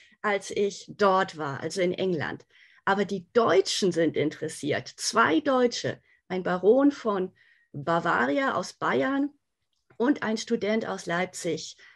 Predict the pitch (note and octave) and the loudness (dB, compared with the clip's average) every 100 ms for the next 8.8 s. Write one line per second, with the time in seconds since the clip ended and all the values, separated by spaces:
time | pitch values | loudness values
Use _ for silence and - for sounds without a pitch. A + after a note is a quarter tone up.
0 | _ - G#3 G#3 - F#3 F3+ F#3 - F3 | _ 2 2 2 -2 -4 -2 -2 -4 -6
1 | - F#3 F#3 F#3+ F3+ F3 F3 - F3 F3 | -4 -2 -2 0 0 0 -2 -4 -2 -2
2 | E3+ F3+ - F#3+ F3 F3+ E3+ E3 E3 F3 | -4 -10 -8 -8 -6 -2 -2 -2 -4 -8
3 | _ _ _ _ B2+ B2+ - G3 F3+ F3 | _ _ _ _ -2 0 0 0 0 0
4 | E3+ D#3 F#3 F3+ E3+ - C3 G#2+ C3 - | 0 2 2 2 -2 -4 -4 -4 -6 -14
5 | _ _ _ _ _ _ - F#3 - F3+ | _ _ _ _ _ _ -4 -4 -2 2
6 | G3 G#3 - F#3+ F3+ F3 G3 - F3 F3 | 2 2 0 0 0 -2 -2 -2 -2 -2
7 | E3+ D#3 - A#3 A#3+ A3 F#3+ F3+ F#3 - | -2 -4 -4 2 2 2 2 0 0 -4
8 | F3+ - F3 E3 F3 D#3+ E3+ | -8 -8 -8 -10 -6 -4 -4